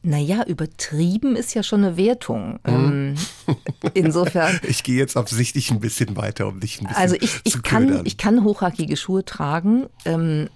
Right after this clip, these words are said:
Speaker 1: darauf muss ich mich aber mentalmäßig, äh,
Speaker 2: <laughs>
Speaker 1: vorbereiten.
Speaker 2: Wochenlang?
Speaker 1: Wochenlang. Und ich hasse es ehrlich gesagt auch, weil ich einfach nicht wirklich gut darin laufen kann und weil ich auch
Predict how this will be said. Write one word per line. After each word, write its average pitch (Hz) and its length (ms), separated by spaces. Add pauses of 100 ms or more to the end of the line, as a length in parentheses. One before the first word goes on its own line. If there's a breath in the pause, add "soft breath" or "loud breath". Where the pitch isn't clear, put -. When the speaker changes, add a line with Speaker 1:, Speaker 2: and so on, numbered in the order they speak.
Speaker 1:
darauf 175 320
muss 190 200
ich 190 60
mich 170 200
aber 151 220
mentalmäßig, 147 1080
äh, 143 280
Speaker 2:
<laughs> - 40
Speaker 1:
vorbereiten. 165 520
Speaker 2:
Wochenlang? 135 420 (140)
Speaker 1:
Wochenlang. 196 760
Und 220 220
ich - 100
hasse 196 220
es 156 100
ehrlich 156 180
gesagt 147 200
auch, 170 120
weil 143 140
ich - 80
einfach 156 220 (180)
nicht 160 260
wirklich 170 220
gut 170 160
darin 147 200
laufen 233 280
kann 233 420
und 170 520
weil 151 280
ich 165 220
auch 135 260